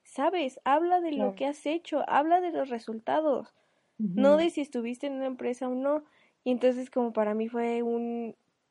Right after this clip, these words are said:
Speaker 1: purr, como, "A ver, tienes razón, tengo que volver a, a plantearme todo, cómo lo estoy viendo".
Speaker 2: Ujú.
Speaker 1: Y entonces, ya cuando iba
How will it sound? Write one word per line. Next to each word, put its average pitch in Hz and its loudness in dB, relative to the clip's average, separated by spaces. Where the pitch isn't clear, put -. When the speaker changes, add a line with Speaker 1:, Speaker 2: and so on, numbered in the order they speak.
Speaker 1:
purr, 262 -6
como, 226 -4
"A 220 0
ver, 262 2
tienes 294 -4
razón, 285 -4
tengo 285 -4
que 294 -4
volver 233 0
a, 269 2
a 269 -8
plantearme 240 0
todo, 262 2
cómo 262 -4
lo 254 -8
estoy 247 -8
viendo". 233 -6
Speaker 2:
Ujú. 220 -4
Speaker 1:
Y 254 2
entonces, 254 -2
ya 226 0
cuando 233 0
iba 220 0